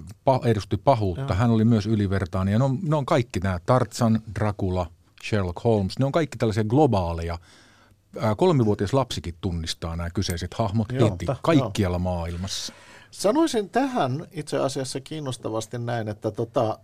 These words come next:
Speaker 3: ää, Sherlock Holmes on tavallaan vahva esikuva Batmanille,
Speaker 1: Mm.
Speaker 3: joka oli tavallaan niinku just se maailman nerokkain yksityisetsivä sellainen niinku,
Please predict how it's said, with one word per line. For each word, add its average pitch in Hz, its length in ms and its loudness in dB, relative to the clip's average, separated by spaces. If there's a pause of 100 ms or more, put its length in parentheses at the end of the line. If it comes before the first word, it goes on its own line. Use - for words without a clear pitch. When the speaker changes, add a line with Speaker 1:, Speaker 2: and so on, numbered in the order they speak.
Speaker 3:
ää, 95 400 0
Sherlock 262 540 -4
Holmes 120 480 -2
on 127 240 -6
tavallaan 139 480 -2
vahva 175 320 -2
esikuva 127 600 -2 (120)
Batmanille, 92 800 -2 (120)
Speaker 1:
Mm. 95 260 2
Speaker 3:
joka 151 280 6
oli 139 200 4
tavallaan 139 480 0
niinku 123 240 -4
just 131 160 0
se 143 80 0
maailman 135 380 0
nerokkain 120 540 -2
yksityisetsivä 98 880 -4 (220)
sellainen 98 380 0
niinku, 95 160 -4